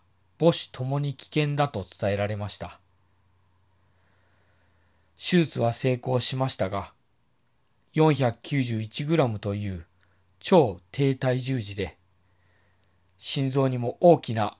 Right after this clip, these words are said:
穴がありました。エヌアイシーユーに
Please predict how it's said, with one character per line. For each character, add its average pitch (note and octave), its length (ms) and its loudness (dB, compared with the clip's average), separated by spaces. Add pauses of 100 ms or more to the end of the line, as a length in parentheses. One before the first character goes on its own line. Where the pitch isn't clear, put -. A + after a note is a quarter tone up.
穴 B2+ 300 2
が G#2+ 100 2
あ G2+ 60 2
り G2+ 100 -4
ま G2 140 -6
し - 80 -12
た。 - 240 -6 (3000)
エ C#3+ 120 0
ヌ D#3+ 120 4
ア D#3 80 8
イ D#3+ 60 6
シ D#3+ 220 0
ー D#3+ 60 4
ユ D3 120 4
ー B2 40 2
に G#2 280 -4